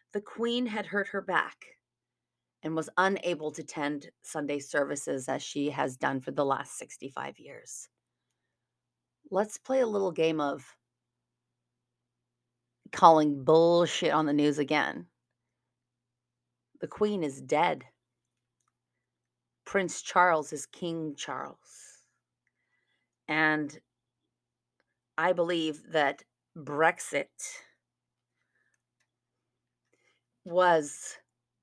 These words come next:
part of the whole New World Order, and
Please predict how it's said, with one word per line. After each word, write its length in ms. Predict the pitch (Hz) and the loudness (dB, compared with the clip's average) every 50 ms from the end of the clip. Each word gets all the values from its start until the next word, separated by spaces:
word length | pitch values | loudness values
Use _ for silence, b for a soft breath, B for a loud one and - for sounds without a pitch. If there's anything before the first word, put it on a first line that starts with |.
| _ _ _ _ - _ _ _ _ _ _ _ _ | _ _ _ _ -20 _ _ _ _ _ _ _ _
part 440 | - - - 208 208 214 214 214 - - _ - | -8 0 4 4 6 4 4 -4 -10 -12 _ 0
of 360 | - 156 151 151 147 151 151 - - - - _ _ _ _ _ _ _ _ _ _ _ _ _ _ _ _ _ _ _ _ _ _ _ _ _ _ _ _ _ _ _ _ _ _ _ _ _ _ _ _ _ _ _ _ _ _ _ _ _ _ _ _ _ - | 2 4 4 4 2 0 -4 -12 -20 -20 -20 _ _ _ _ _ _ _ _ _ _ _ _ _ _ _ _ _ _ _ _ _ _ _ _ _ _ _ _ _ _ _ _ _ _ _ _ _ _ _ _ _ _ _ _ _ _ _ _ _ _ _ _ _ 0
the 180 | 151 170 175 | 6 6 6
whole 540 | 165 - - 196 202 196 185 180 175 185 - - - | 6 6 4 6 8 8 8 8 6 4 0 -2 -2
New 240 | 185 175 190 196 175 | -2 2 2 2 2
World 300 | 160 165 156 147 139 165 - | 2 2 0 0 0 -2 -2
Order, 640 | 151 160 185 190 190 170 160 156 147 147 147 151 _ _ _ _ _ _ _ _ _ _ _ _ _ _ _ _ _ _ _ _ _ _ _ _ _ - | -2 -2 -2 -2 -4 -4 -4 -6 -8 -10 -18 -20 _ _ _ _ _ _ _ _ _ _ _ _ _ _ _ _ _ _ _ _ _ _ _ _ _ -8
and 480 | 156 165 165 165 165 165 160 156 156 | -6 -4 -2 -2 -2 -2 -4 -4 -6